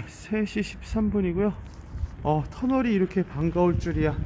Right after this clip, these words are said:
아, 너무너무 반갑습니다. 아, 너무 좋아요. 아, 뽀송뽀송한, 벌써 뽀송뽀송한 것 같아요. <laughs> 아. 예, 세 시 이십구 분이고요. 이제 집에 더 와서,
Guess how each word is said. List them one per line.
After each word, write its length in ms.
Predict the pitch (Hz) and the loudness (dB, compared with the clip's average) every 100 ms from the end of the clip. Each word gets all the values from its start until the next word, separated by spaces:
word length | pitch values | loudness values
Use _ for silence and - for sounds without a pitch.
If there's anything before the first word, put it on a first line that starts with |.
| - - - - - - - | -8 -18 -20 -20 -20 -12 0
아, 800 | 156 185 170 175 165 143 143 143 | 4 6 6 4 0 -4 -6 -4
너무너무 500 | 160 180 196 196 190 | -2 0 2 2 2
반갑습니다. 720 | 165 151 156 - 147 139 143 135 - - - - - - - | -2 -2 -4 -4 -4 -2 -2 -4 -12 -16 -18 -18 -18 -16 -6
아, 380 | 131 156 170 160 156 - - | 2 4 4 4 0 -6 -4
너무 220 | 143 147 | -4 -2
좋아요. 420 | 139 117 113 117 117 - - | 0 0 2 0 -4 -8 -4
아, 120 | 110 117 | -4 0
뽀송뽀송한, 760 | 220 226 233 214 214 202 190 - | 2 2 2 0 0 0 0 0
벌써 280 | 160 160 | 0 0
뽀송뽀송한 840 | 226 208 190 190 - 160 165 160 147 | -2 0 0 -2 -2 -4 -2 0 0
것 180 | 131 117 | -2 -2
같아요. 240 | 127 127 - - - - - | -2 -4 -6 -12 -12 -14 -2
<laughs> 1300 | 214 - 240 - - - - - - - - - - - | -2 2 0 0 -4 -6 -12 -12 -10 -12 -12 -12 -10 0
아. 380 | 202 220 233 - - - - - - - - - - - - - - - - - - 175 | 4 4 2 -2 -8 -10 -10 -12 -14 -16 -16 -16 -16 -16 -16 -14 -16 -14 -12 -10 -4 2
예, 180 | 175 156 - | 4 2 -2
세 340 | - 240 254 | -4 0 0
시 440 | - - 240 240 202 - 170 | 0 0 2 4 2 -4 -6
이십구 420 | 175 202 - 175 | -4 -6 -6 -2
분이고요. 520 | 180 180 160 226 170 | 2 2 2 2 2
이제 160 | 143 160 | 2 0
집에 520 | 156 - - 156 175 165 | -2 -4 -2 2 2 2
더 120 | 160 | 2
와서, 420 | 147 139 - 165 | 2 0 2 0